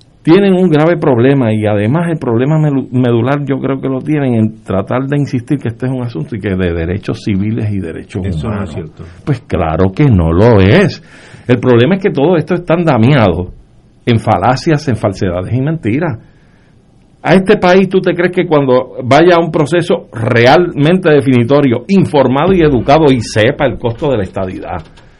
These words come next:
Speaker 1: que es la transculturación, que es dejar de ser puertorriqueño en cuestión de dos o tres generaciones,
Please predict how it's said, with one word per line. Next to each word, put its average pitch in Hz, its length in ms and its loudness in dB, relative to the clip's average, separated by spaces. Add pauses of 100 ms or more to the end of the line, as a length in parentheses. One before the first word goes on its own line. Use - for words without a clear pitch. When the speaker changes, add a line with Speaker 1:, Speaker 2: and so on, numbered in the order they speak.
(220)
Speaker 1:
que 123 100 2
es 131 40 6
la 147 120 6
transculturación, 117 1120 -2 (300)
que 135 100 2
es 135 100 0
dejar 156 240 2
de 151 80 0
ser 156 240 -2
puertorriqueño 139 640 0
en 123 60 -4
cuestión 135 460 0
de 131 140 2
dos 139 180 2
o 143 80 0
tres 131 200 -2
generaciones, 123 800 -2